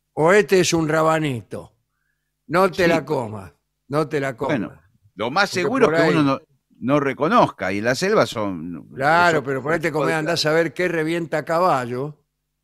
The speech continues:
Speaker 1: y chau, no contás
Speaker 2: Sí,
Speaker 1: el
Speaker 2: sí.
Speaker 1: cuento. No consumas vegetales con vellosidades. ¿Cómo voy a, a comer un vegetal con pelo, señor?
Speaker 2: <laughs> Ahora,
Speaker 1: ¿Dónde
Speaker 2: escúcheme.
Speaker 1: hay un vegetal con pelo?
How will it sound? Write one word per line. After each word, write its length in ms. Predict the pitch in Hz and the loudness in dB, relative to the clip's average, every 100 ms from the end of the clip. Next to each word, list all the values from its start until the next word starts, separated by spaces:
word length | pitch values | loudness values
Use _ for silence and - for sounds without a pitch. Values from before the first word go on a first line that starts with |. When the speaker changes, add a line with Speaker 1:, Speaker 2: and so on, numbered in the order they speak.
| _ _ | _ _
Speaker 1:
y 380 | 117 110 98 92 | -16 -14 -14 -16
chau, 480 | - 208 180 107 85 _ _ _ _ _ _ _ | -2 2 2 0 -8 _ _ _ _ _ _ _
no 160 | 131 135 | -6 -4
contás 300 | 131 123 165 | -2 0 0
Speaker 2:
Sí, 60 | 196 | 0
Speaker 1:
el 60 | |
Speaker 2:
sí. 60 | - | 0
Speaker 1:
cuento. 560 | 208 143 92 - - _ _ _ _ _ _ _ - | 0 0 -6 -16 -20 _ _ _ _ _ _ _ 0
No 300 | 190 262 - | 4 4 6
consumas 800 | 214 202 - 247 233 202 185 - _ _ _ | 4 6 4 2 4 4 2 -2 _ _ _
vegetales 640 | 147 170 175 165 226 226 214 | -2 0 0 2 4 4 4
con 220 | 180 165 | 2 2
vellosidades. 1080 | 151 139 143 143 147 208 147 117 101 104 _ _ _ _ _ | 2 4 2 0 2 4 2 -2 -8 -14 _ _ _ _ _
¿Cómo 240 | - 302 | -2 2
voy 120 | 254 220 | 4 4
a, 440 | 196 175 170 175 | 2 -2 -6 -8
a 80 | 170 | -6
comer 280 | 185 190 208 | -4 -4 -4
un 80 | 185 | -6
vegetal 480 | 170 170 180 196 | -8 -6 -4 -4
con 220 | 175 170 151 | -4 -8 -6
pelo, 380 | 165 139 127 120 | -6 -6 -10 -14
señor? 480 | 135 170 175 127 92 110 _ - _ - | -10 -6 -6 -8 -12 -20 _ -20 _ -6
Speaker 2:
<laughs> 1120 | 226 - 247 - 254 - _ - - - - | -6 -6 -10 -10 -12 -14 _ -20 -14 -14 -2
Ahora, 260 | 302 202 | 2 2
Speaker 1:
¿Dónde 200 | 233 254 | 2 2
Speaker 2:
escúcheme. 240 | 233 196 156 | 2 2 0
Speaker 1:
hay 80 | 113 | -4
un 60 | 90 | -6
vegetal 380 | - 160 185 165 | -10 -14 -12 -10
con 200 | 165 151 | -12 -10
pelo? 500 | 160 147 127 117 | -10 -10 -10 -12